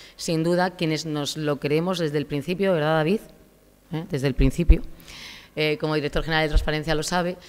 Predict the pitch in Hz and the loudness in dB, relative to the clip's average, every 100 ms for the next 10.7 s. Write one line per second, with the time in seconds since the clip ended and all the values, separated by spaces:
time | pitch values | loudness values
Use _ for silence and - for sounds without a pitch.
0 | - - 170 175 180 185 165 165 165 156 | -20 -6 -2 0 0 0 0 0 0 -2
1 | - 160 160 165 - 156 165 156 156 165 | -4 -2 0 -2 -4 -4 -2 -2 -2 -2
2 | 151 151 151 143 175 165 170 156 160 - | -2 -2 -4 -4 -4 -4 -6 -6 -8 -6
3 | 175 160 151 143 160 147 143 180 175 175 | -6 -4 -4 -6 -6 -4 -4 -2 -4 -4
4 | 175 - 156 - 156 151 147 - 196 180 | -10 -12 -8 -2 -2 -2 -6 -6 -4 -2
5 | 151 143 151 151 180 165 147 - - - | 0 -2 -2 0 -2 -4 -8 -12 -20 -20
6 | - - - - - - 269 214 196 - | -20 -20 -20 -16 -14 -14 -16 -20 -20 -20
7 | - 170 160 131 123 123 - - - - | -8 -6 -4 -6 -6 -8 -10 -18 -18 -20
8 | _ _ - - 277 247 - - _ _ | _ _ -18 -16 -16 -16 -20 -20 _ _
9 | _ 202 180 214 185 143 123 120 143 262 | _ -2 4 4 4 -2 -2 -2 -2 -2
10 | - 151 143 127 127 - 226 | -8 -4 -2 -2 -4 -8 -8